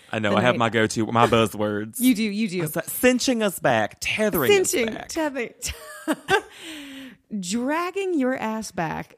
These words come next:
Speaker 2: to July fourth, nineteen sixty-nine. So shortly after midnight, um, a car, now this is where it gets really freaking creepy, and I think that our killer has started to gain a little bit of confidence.
Speaker 1: Mm-hmm.
Speaker 2: So shortly after midnight,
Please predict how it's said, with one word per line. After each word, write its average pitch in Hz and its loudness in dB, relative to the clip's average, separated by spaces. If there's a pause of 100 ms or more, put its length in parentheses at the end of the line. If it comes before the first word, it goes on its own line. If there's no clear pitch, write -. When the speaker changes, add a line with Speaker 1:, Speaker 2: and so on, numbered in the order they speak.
Speaker 2:
to 196 -4 (200)
July 196 -4
fourth, 160 -8 (160)
nineteen 185 -6
sixty-nine. 165 -8
So 202 -2
shortly 262 -2
after 285 -4
midnight, 165 -4 (640)
um, 160 -4 (100)
a 185 -10
car, 185 -4
now 175 -6
this 190 -6
is 208 -8
where 180 -4
it 151 -10
gets - -14 (140)
really 156 -8
freaking 156 -12
creepy, 185 -6
and 160 -6
I 156 -8
think 156 -8
that - -8 (260)
our 156 -8
killer 156 -6
has 156 -8 (420)
started 156 -6
to 180 -6
gain 151 -6
a 156 -6
little 156 -6
bit 156 -10
of 160 -8
confidence. 185 -6 (600)
Speaker 1:
Mm-hmm. 117 -10
Speaker 2:
So 180 -4
shortly 202 -4
after 240 -4
midnight, 160 -4